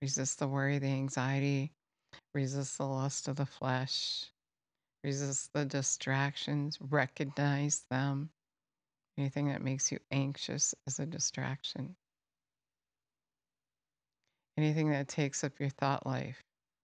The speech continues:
your time, is a distraction from Jesus. And your need to resist it,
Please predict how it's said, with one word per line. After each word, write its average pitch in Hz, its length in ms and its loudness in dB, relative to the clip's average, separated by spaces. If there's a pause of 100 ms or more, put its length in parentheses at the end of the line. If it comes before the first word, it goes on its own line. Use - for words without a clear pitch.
(280)
your 143 120 0
time, 135 460 0 (540)
is 135 120 0
a 143 80 0
distraction 131 680 -2
from 131 220 -6
Jesus. - 680 -6 (920)
And 147 120 4
your 135 100 6
need 139 220 0
to - 120 -6
resist 135 560 -2
it, 139 180 -2